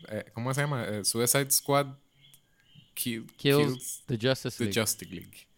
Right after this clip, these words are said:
Speaker 2: Kill the
Speaker 1: Eh,
Speaker 2: Justice League, yeah.
Speaker 1: es, eh, es como un, como, eh, como pelicul-, las peliculitas de los videojuegos. No es, ni siquiera parece en realidad eso. Parece hasta, porque no creo que encaje en,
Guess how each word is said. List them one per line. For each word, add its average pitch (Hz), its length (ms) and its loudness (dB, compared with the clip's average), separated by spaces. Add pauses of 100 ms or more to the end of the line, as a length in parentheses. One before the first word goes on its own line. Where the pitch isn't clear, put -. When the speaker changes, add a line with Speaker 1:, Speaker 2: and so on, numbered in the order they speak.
(720)
Speaker 2:
Kill 131 180 4
the 113 120 8
Speaker 1:
Eh, 120 60 6
Speaker 2:
Justice 117 300 0
League, 98 140 -6
yeah. 113 120 4
Speaker 1:
es, 95 260 -2
eh, 110 260 4
es 113 60 -4
como 135 320 0
un, 123 720 -4 (1300)
como, - 200 -18 (240)
eh, 90 580 -10 (100)
como 101 220 -8
pelicul-, 98 400 -2
las 107 120 0
peliculitas 110 520 -4
de 143 80 -4
los 139 140 -6 (200)
videojuegos. 123 380 -6 (840)
No 107 280 -4
es, 113 180 -2 (140)
ni 123 140 -2
siquiera 143 260 4
parece 202 300 4
en 139 240 0
realidad 117 360 2
eso. 95 300 -4
Parece 104 300 2
hasta, - 240 -2
porque 107 200 -4
no 104 120 0
creo 123 160 2
que 135 80 -2
encaje 113 480 0 (120)
en, 85 200 -10